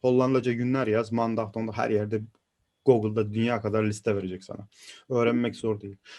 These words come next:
Ama günleri kullanırken hep şeye dikkat ben çekmek istiyorum. Özellikle insanlara öğretirken.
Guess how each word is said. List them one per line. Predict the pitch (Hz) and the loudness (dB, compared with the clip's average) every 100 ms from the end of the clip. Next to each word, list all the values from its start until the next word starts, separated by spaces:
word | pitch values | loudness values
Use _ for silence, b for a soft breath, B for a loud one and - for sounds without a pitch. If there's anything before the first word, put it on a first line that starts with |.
| B | B
Ama | 143 156 | 0 2
günleri | 127 139 151 | 2 4 2
kullanırken | 147 127 160 180 123 | 2 0 0 -2 -2
hep | 131 143 | 0 -2
şeye | - 123 131 | 0 4 4
dikkat | 107 113 107 - - _ - | 2 -2 -4 -8 -20 _ -6
ben | 107 104 | -4 -4
çekmek | - 110 110 104 | -4 -8 -8 -10
istiyorum. | - 101 101 | -6 -4 -4
Özellikle | 101 110 113 | -4 -6 -6
insanlara | 107 110 110 | -4 -2 0
öğretirken. | 107 110 107 - 156 202 | 2 2 0 -6 -4 -4